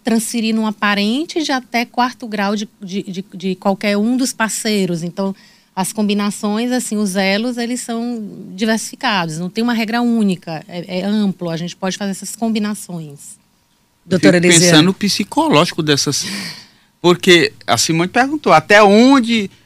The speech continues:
Speaker 3: a, a, a Criare acompanha essa, essas pessoas. A senhora falou aí que tem o parente de fulano, de cicrano, não é a mãe.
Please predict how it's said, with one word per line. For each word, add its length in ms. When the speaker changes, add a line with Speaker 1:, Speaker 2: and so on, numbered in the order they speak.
Speaker 3:
a, 600
a, 20
a 60
Criare 340
acompanha 1040
essa, 720
essas 340
pessoas. 500
A 100
senhora 240
falou 360
aí 260
que 140
tem 540
o 40
parente 560
de 80
fulano, 440
de 80
cicrano, 580
não 220
é 80
a 120
mãe. 400